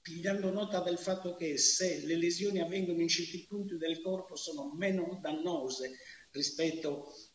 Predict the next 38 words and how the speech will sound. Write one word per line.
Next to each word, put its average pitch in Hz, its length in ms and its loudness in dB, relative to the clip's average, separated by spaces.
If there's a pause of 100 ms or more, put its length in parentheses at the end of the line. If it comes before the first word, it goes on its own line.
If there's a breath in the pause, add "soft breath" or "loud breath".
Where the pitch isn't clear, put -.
a - 200 -16
quelle 156 320 0
che 151 100 -4
invece 147 440 -2
potrebbero 135 480 -2
avvenire 131 400 0
in 131 240 -4
altre 131 340 -2
regioni 127 460 0
del 113 240 -4
corpo. 95 560 -8 (520 loud breath)
Il 160 120 -14
dramma 208 560 4
è 180 180 6
che, 160 140 -2
come 156 220 0
è - 20 0
stato 165 300 -2
già 165 180 0
detto, 160 260 -2
il 139 80 -2
novantasei 147 580 -2
per 147 160 -6
cento 175 380 2
dei, 135 320 -6 (180)
dei 247 400 -6
genitori 160 840 0
è 113 140 -2
completamente 135 680 -4
all'oscuro 123 640 -4
del, - 140 -12
del - 300 -20
problema, 143 540 0
così 170 240 0
come 190 220 4
i 147 40 0
docenti. 110 720 -2 (960 loud breath)
Eh, 123 1200 0